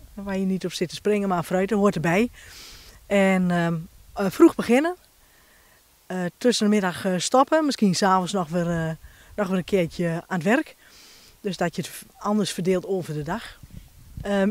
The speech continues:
ja, voor de honden is het ook, eh, werk. Ja, dat, dat beseffen ze niet, maar, eh, het, je hebt een hond, eh, die, waar het gewoon in zit, die dat met alle plezier doet.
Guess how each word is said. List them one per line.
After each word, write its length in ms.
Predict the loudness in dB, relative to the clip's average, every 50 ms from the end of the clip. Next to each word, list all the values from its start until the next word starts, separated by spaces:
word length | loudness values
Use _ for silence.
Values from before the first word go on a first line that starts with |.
| 4
ja, 260 | 6 6 6 6 4 -2
voor 160 | 0 2 4
de 60 | 6
honden 260 | 6 6 6 6 4
is 120 | 2 2 0
het 40 |
ook, 160 | 0 0 2 2
eh, 100 | 2 4
werk. 300 | 6 8 6 6 6 4
Ja, 140 | 0 0
dat, 120 | 0 -4 -6 -8 -10 -18 -20 -14
dat 180 | -6 -6 -6 -6 -6 -12 -14 -12
beseffen 420 | -6 0 4 6 8 8 8 6 4
ze 120 | 4 6
niet, 260 | 8 8 8 6 6
maar, 340 | 4 4 6 6 6 4 2 -2 -10 -14 -14 -16 -16 -14 -4
eh, 140 | -2 -2 -2 0
het, 320 | -2 -4 -4 -4 -8 -10 -10 -8 -2
je 80 | 0 2
hebt 200 | 2 2 2 2
een 80 | 4 6
hond, 300 | 6 6 4 4 4 2
eh, 440 | 2 4 4 2 2 2 2 0 -2 -2 -4 -12 -20 -20 -20 -20 -20 -20 -16 -10 -6
die, 200 | -4 -4 -4 -6 -4 2
waar 120 | 2 2
het 100 | 2 2
gewoon 240 | 0 -2 -2 -2 -2 0
in 220 | 2 4 4 4 2 0
zit, 400 | 0 6 8 8 8 6 0 -2
die 220 | 0 0 0 -2 -6 -16 -16 -6
dat 140 | -6 -6 -4
met 140 | -4 -6 -4
alle 200 | 0 0 0 0
plezier 420 | 2 0 0 4 6 6 8 8
doet. 260 | 10 10 8 8 6